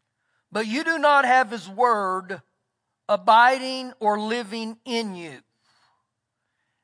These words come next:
And when he was talking about you don't have the word, he's saying you don't have the word in your heart. Now, you'll hear several times that word abide this morning. He says, "Because whom he sent, him you do not believe."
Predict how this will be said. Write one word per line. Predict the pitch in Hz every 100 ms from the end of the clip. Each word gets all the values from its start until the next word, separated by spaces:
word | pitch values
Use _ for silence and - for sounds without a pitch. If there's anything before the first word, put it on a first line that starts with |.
| _ 151
And | 202
when | 240
he |
was | 226 -
talking | - 370 359 262
about | 254 247 220
you | 233
don't | 247 220
have | 233 214
the | 202
word, | 214 220 208
he's | 202 -
saying | 220 226
you |
don't | 269 254
have | 254 226
the |
word | 214 240 240 226 214 _
in | 240 202
your | 180 143
heart. | - 214 180 143 _ - _ _ _ _ -
Now, | 190
you'll | 233 269
hear | 254 294
several | 254 - 277 254
times | - 294 247 208
that | 196 202
word | 196 196
abide | 185 165 185 180 147
this | 160 -
morning. | 190 175 165 147
He | 220
says, | - 247 - _ _ _ _
"Because | - 214 294 277 247
whom | 262 294 311
he | 294
sent, | 254 - 285 220 202 - - _ _ _ _ _
him | 277 302 214
you | 214 233
do | 233
not | 220 220 220
believe." | 202 226 247 175